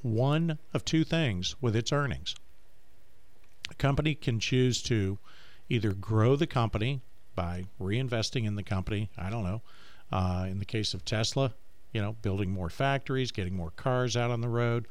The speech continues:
And we'll talk more about growth companies, but, um, if it's a growth company, you want to reinvest your earnings back into the company. All right. A value company is something a little different.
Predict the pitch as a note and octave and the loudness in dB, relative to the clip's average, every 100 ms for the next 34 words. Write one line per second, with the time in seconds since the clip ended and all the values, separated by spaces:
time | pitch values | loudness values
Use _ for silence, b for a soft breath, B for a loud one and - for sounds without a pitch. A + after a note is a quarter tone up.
0 | B B B A#2 G#2+ A2+ C#3+ C3 - A2+ | B B B 0 2 4 6 4 4 2
1 | G2+ G2 F#2+ F#2+ A#2 A2+ - G2+ - F2+ | 4 4 2 2 2 2 2 -2 0 0
2 | F2 - F#2 - B B B B G#2+ G2 | 0 0 -2 -2 B B B B 2 2
3 | F#2 G2+ - - B2 B2 G#2+ C3+ F3+ - | 2 -2 -2 0 0 2 2 4 4 4
4 | A#2 F2+ E2+ F#2+ G2+ - - - B2 A#2+ | 2 2 0 -2 -4 -8 -12 -4 2 2
5 | B2+ G#2 A2+ A#2+ G#2+ A2 G#2 - - - | 2 0 2 2 2 2 2 -2 -6 -10
6 | - - A2 G#2 A#2 G#2+ E2+ E2+ - - | -12 -4 -2 2 2 2 0 -4 -6 -4
7 | G2+ F#2 - F#2 G2+ F#2 - G2+ D#2 - | 0 0 -2 -4 -2 -2 0 -2 -2 -6
8 | - B B B B B F2 G#2 C#3 - | -8 B B B B B 0 2 2 2
9 | A2+ G#2 C3 F#3 F3+ A2 - F#2+ G2 G#2 | 2 4 6 6 6 2 2 0 0 0
10 | G2+ - B2+ B2+ B2 A#2 A2 G2+ D3 - | 0 0 0 0 0 0 2 2 2 0
11 | - | -6